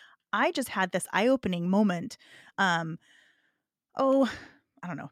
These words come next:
two weeks ago or something, when I realized that, um, so gifts for me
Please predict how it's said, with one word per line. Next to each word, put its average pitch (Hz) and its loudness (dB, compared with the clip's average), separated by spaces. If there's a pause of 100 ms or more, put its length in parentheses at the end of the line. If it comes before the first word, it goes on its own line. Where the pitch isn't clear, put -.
(100)
two 185 -6
weeks 160 -6
ago 170 -4
or 101 -2
something, 170 -6
when 220 4
I 214 4
realized 202 0
that, 160 0 (100)
um, 170 -4 (380)
so 240 -2
gifts 233 0
for 262 0
me 175 -2